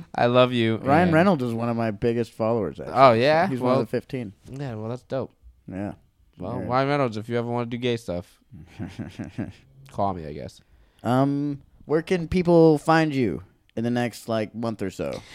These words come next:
Speaker 1: You can find me at the Brea Improv this Sunday at, I think, seven. I'll be opening for the very, very funny April Macy, uh, who's been on Netflix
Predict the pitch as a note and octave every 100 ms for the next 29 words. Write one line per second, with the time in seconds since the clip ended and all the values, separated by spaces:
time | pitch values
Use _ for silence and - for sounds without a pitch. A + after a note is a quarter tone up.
0 | - - B2+ D3+ D#3 G#3 - C3+ D3 E3+
1 | F#3 C3 D3 - D#3+ C3 C3+ E3+ F#3+ F3+
2 | D3+ E3+ F#3 - F3 F3 D#3+ C#3+ E3 E3
3 | - - D3+ E3+ E3+ E3+ D#3+ C3 _ _
4 | _ _ _ C3 C#3 B2+ B2 D#3+ E3 -
5 | - - D3+ D#3+ D#3+ B2 E2+ B2 C3 C#3
6 | A#2+ C3+ C#3+ D3 C#3+ - B2 A#2 A#2 C#3
7 | D3 C#3 B2+ B2+ B2+ B2+ A#2 A#2 - A#2+
8 | - A2 A2 A2 A2+ A2+ G#2+ C#3+ _ _
9 | _ _ G2+ G2+ A2 G#2+ G#2+ G#2+ G2+ G2
10 | G2 F#2+ G2 - - G#2 G#2 A2 D#2+ -
11 | A#2 B2 - -